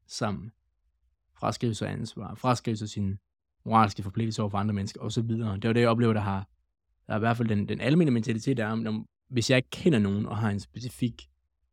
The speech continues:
nær relation til dem, hvorfor skulle jeg så gå op i deres velvære? Det er jo fuldkommen absurd. Altså, det er de samme spilleregler, der gælder for andre mennesker, som for din mor, far, dine børn og dine partner. Det er de helt samme spilleregler.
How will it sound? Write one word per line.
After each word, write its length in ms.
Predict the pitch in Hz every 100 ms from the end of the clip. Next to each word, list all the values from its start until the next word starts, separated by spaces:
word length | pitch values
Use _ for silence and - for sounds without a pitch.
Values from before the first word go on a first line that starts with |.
| _ -
nær 160 | 120
relation 360 | 107 101 113 123
til 100 | 110
dem, 60 | 107
hvorfor 200 | 120 123
skulle 220 | - 113
jeg 60 |
så 260 | 110 113 110 - _ _ _
gå 80 | -
op 120 | 113
i 40 | 113
deres 220 | 101 95
velvære? 380 | 110 113 104 117 - _ _ _ _ -
Det 40 |
er 20 |
jo 40 | -
fuldkommen 420 | - 147 131 113
absurd. 460 | 98 - 151 127
Altså, 160 | - 113
det 60 | 117
er 40 |
de 100 | 110
samme 200 | 123 123
spilleregler, 480 | - 135 131 120 110
der 80 | 104
gælder 220 | 113 110
for 120 | 104
andre 160 | 110 113
mennesker, 300 | 107 110 104
som 280 | 104 95
for 120 | 95 107
din 140 | 101
mor, 260 | 101 107 110
far, 400 | - 101 104 107
dine 240 | 104 101
børn 360 | 110 107 101 -
og 120 | -
dine 160 | 107 107
partner. 360 | 107 113 127 110 _ _ _ _ _ _ _ _
Det 120 | - 117
er 40 |
de 60 | 110
helt 140 | 110
samme 140 | 107
spilleregler. 580 | 110 127 135 131 104 95